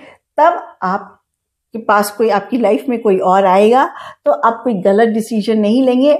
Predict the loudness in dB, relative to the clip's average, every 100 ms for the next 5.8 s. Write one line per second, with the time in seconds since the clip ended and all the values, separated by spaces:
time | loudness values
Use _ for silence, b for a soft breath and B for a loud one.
0 | -2 2 2 2 0 2 0 0 -4 -2
1 | -2 0 2 0 -2 -8 -4 -2 0 0
2 | 0 -4 0 0 2 -2 -2 -8 -10 B
3 | B B -2 0 -2 -4 -6 0 2 2
4 | 0 2 2 -2 -2 -4 -4 -8 -6 -2
5 | 0 0 0 -2 -4 -6 -8